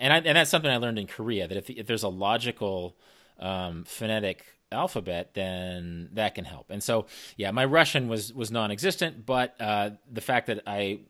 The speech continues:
read Cyrillic was very helpful. And again, to listeners, it, that might, might sound impressive, but it really isn't. You're just sort of learning a secret, secret code. You're learning that the, the C is an S and,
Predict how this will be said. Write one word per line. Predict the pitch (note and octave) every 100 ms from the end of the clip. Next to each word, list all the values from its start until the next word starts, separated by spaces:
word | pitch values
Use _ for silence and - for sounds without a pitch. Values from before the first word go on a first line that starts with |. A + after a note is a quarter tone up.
| _ -
read | A2+ G#2
Cyrillic | - G2+ G2 F#2 -
was | E2+
very | F2+ F2
helpful. | E2+ G2 - D#2+
And | F2+
again, | G#2 A#2+
to | A2+
listeners, | A2 A#2 G2 F2+
it, | F#2+ - - -
that | A2+
might, | A#2+ A#2+ -
might | A2 A2
sound | - G3+
impressive, | D#3 - G#2 G#2+
but | G#2+
it | A#2+
really | D#3+ A#3+ C3
isn't. | A#2+ G2
You're | G#2
just | C3+
sort | -
of | C3
learning | A#2 B2 G2+
a |
secret, | - A#2+ G#2+ -
secret | - D3 A2
code. | - A2+ E2+ D#2
You're | F2
learning | G2 F#2+ F2+
that | F#2 -
the, | F2+ - - -
the | -
C | G2+ B2 G#2
is | F2+
an | F2+
S | E2+ D#2+ -
and, | D#2